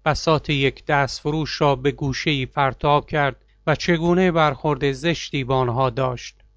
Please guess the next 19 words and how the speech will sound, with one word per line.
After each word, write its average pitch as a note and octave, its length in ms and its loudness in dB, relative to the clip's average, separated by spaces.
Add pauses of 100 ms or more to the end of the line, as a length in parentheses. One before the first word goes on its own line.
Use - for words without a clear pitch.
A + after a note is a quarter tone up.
(460)
درسته F3 460 -2
که D3+ 140 -4
دستفروشی C#3 920 -2
زیبندهٔ C#3+ 800 0
شهرها C#3 680 0
و C#3 100 0
کشور C#3+ 560 -2
ما C3+ 180 0
نیست، B2 360 -6 (360)
ولی D3+ 200 2
من D#3 220 2
از C#3+ 140 -2
شما D3 340 -4
سوال C#3+ 440 0
می‌کنم B2+ 520 -6 (300)
اینها D#3+ 400 2
برای D3 540 0
ارتزاق C3+ 680 -2
خود D3 380 -6